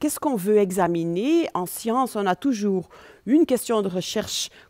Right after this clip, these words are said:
qu'on pose au début, et ensuite, on essaie de chercher les moyens pour répondre à cette question.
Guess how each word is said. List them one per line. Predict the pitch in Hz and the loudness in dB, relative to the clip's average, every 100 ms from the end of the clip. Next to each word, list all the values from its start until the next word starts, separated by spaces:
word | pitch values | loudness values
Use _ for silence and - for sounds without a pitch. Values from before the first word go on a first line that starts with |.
| - | -2
qu'on | 208 | 0
pose | 180 208 208 180 | 0 0 0 0
au | 151 | -2
début, | 151 139 185 370 370 - - - - | -4 -2 4 6 4 -4 -20 -20 -4
et | 214 | 0
ensuite, | 196 - - 294 - | 0 0 0 2 2
on | 226 | 2
essaie | 208 - - 262 | 2 0 0 0
de | 208 | 0
chercher | 202 - 294 - 262 | -2 -4 -6 -4 -2
les | 214 196 | 2 2
moyens | 185 185 202 - | 0 -2 -2 -4
pour | 185 | -4
répondre | 185 - 247 285 | -4 -2 -2 0
à | 214 | -4
cette | - 175 | -8 -10
question. | - 147 - - 185 330 | -12 -12 -12 -8 -4 -4